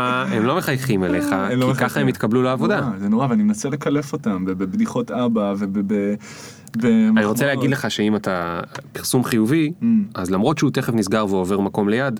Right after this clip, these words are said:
Speaker 1: אם אתה רוצה מלצרים מחייכים ושירות מעולה, למרות שהם ההיפסטרים הגדולים ביותר שאתה תפגוש,
Speaker 2: אה.
Speaker 1: זה רוטשילד שתים עשרה.
Speaker 2: מה אתה אומר?
Speaker 1: זה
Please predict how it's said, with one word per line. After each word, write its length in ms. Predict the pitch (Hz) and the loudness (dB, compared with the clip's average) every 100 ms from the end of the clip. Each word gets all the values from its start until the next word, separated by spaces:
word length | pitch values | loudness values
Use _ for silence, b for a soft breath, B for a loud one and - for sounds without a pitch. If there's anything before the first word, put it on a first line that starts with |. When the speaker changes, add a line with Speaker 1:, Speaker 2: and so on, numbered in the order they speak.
| - | -6
Speaker 1:
אם 100 | 98 | -6
אתה 120 | 90 | -2
רוצה 320 | 92 - 139 135 - | -2 0 -2 -2 -4
מלצרים 500 | 95 - 95 107 95 - - | -4 -2 0 0 -2 -6 -2
מחייכים 760 | 113 107 107 98 123 120 98 90 - | -2 0 0 0 2 2 0 -2 -2
ושירות 500 | 101 - 104 127 120 | -2 0 0 0 2
מעולה, 520 | 127 139 135 139 117 - | 0 2 2 2 0 -2
למרות 520 | - 131 135 139 247 | 0 2 2 2 2
שהם 440 | 220 156 175 117 95 B B B | 0 0 0 -2 -6 B B B
ההיפסטרים 460 | 113 107 - 113 107 | 0 0 0 0 0
הגדולים 340 | 95 98 117 | 2 2 2
ביותר 240 | 104 98 | 2 0
שאתה 160 | 104 95 | -2 -4
תפגוש, 440 | 87 98 160 135 | -4 0 0 0
Speaker 2:
אה. 80 | 110 104 B B B B | 0 -2 B B B B
Speaker 1:
זה 120 | - 90 | -4 -2
רוטשילד 240 | 85 87 | -2 -4
שתים 180 | - 76 | -6 -8
עשרה. 220 | - 78 73 - - | -8 -10 -14 -10 -2
Speaker 2:
מה 120 | 117 | 0
אתה 140 | 156 | 0
אומר? 240 | 135 101 87 95 - | 0 0 -2 -8 -10
Speaker 1:
זה 300 | 110 98 165 | -4 0 0